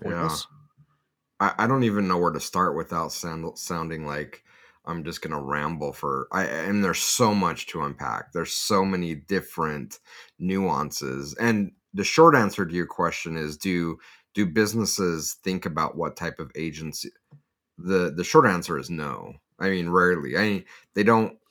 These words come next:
Speaker 1: they don't understand that there's different types of agencies that offer different services. There are different types of agencies that operate under different models,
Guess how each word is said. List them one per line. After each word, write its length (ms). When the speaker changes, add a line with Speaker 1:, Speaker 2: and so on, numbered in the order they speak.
Speaker 1:
they 160
don't 300
understand 760
that 140
there's 440
different 520
types 340
of 120
agencies 580
that 100
offer 240
different 300
services. 800
There 140
are 80
different 300
types 280
of 100
agencies 680
that 200
operate 380
under 220
different 340
models, 840